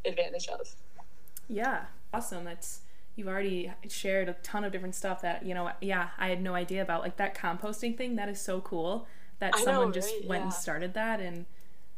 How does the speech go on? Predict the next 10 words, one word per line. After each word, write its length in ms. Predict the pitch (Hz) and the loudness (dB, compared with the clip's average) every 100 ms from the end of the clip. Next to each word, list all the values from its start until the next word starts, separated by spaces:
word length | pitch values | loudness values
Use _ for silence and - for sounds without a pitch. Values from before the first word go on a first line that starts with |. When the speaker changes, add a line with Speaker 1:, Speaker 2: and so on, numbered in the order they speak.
| - | -2
Speaker 2:
yeah, 280 | 208 208 170 | 0 0 0
that's, 240 | 190 - | -2 -2
that's 180 | 220 220 | -2 -2
incredible. 640 | 214 - 226 - - 202 - - - - | 0 0 0 -2 -2 -2 -2 -2 -4 -2
And 400 | 262 320 254 240 | 4 4 4 2
you 80 | 240 | 4
make 220 | 233 240 | 4 4
your 140 | 269 240 | 4 4
own 120 | 226 | 6
hummus. 640 | 247 285 202 269 - - | 4 4 4 2 0 -2